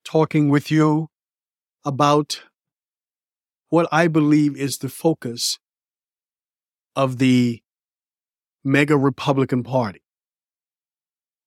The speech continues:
You see, it's not just to gain political clout. It's not just to get money for those at the top. It's also about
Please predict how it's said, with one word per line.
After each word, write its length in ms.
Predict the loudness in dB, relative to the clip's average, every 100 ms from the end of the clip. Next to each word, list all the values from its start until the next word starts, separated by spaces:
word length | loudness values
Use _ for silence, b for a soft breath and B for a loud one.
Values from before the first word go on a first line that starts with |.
| -6
You 80 | -2
see, 340 | 0 0 0 -2
it's 240 | -4 -2
not 480 | 0 2 0 -4 -18 _ _ _ _ _ _ _ -8
just 580 | -2 0 0 0 -4 -8 _ _ _ _
to 520 | -4 0 0 0 -4 -8 _ _ -10
gain 480 | -2 2 2 2 -2
political 680 | -6 -4 2 2 2 -2 -8
clout. 600 | -8 -6 -4 -4 -10 -16 -20 _ _ _ _ -4
It's 200 | -2 0
not 300 | 2 0 -2
just 420 | 0 0 0 -4
to 80 | -6
get 240 | -6 -6
money 460 | -4 -2 0 -2 -6
for 280 | -4 -4
those 300 | -2 -2 -4
at 120 | -6 -12
the 100 | -14
top. 400 | -10 -8 -8 -14 _ _ _ _ _ _ _ _ _ _ _ _
It's 200 | -2 -2
also 540 | -2 0 0 -2 -2 -2
about 600 | -6 0 2 0 -2